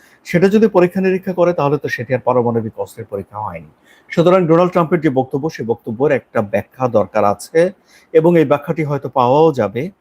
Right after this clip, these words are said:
যুক্তরাষ্ট্রের তরফ থেকে। সে পর্যন্ত আমাদেরকে ধৈর্য ধরে অপেক্ষা করতে হবে যে আসলে ডোনাল্ড ট্রাম্প কি বলেছিলেন, কতটুকু বলেছিলেন এবং ডোনাল্ড ট্রাম্পও বিশ্বকে ভয় দেখিয়ে দিচ্ছেন কিনা সে বিষয়গুলো নিশ্চিত হওয়ার জন্য এখনো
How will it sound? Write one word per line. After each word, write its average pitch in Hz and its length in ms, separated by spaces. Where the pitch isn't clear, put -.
যুক্তরাষ্ট্রের 120 440
তরফ 101 240
থেকে। 180 300
সে 180 140
পর্যন্ত 170 360
আমাদেরকে 117 400
ধৈর্য 117 320
ধরে 101 120
অপেক্ষা 98 300
করতে - 240
হবে 101 240
যে 160 100
আসলে 117 300
ডোনাল্ড 110 340
ট্রাম্প 113 240
কি 175 120
বলেছিলেন, 127 600
কতটুকু 147 360
বলেছিলেন 113 500
এবং 165 380
ডোনাল্ড 180 360
ট্রাম্পও 139 500
বিশ্বকে 127 380
ভয় 120 220
দেখিয়ে 117 320
দিচ্ছেন 107 320
কিনা 110 340
সে - 180
বিষয়গুলো 151 500
নিশ্চিত 113 340
হওয়ার 107 220
জন্য 104 200
এখনো 139 480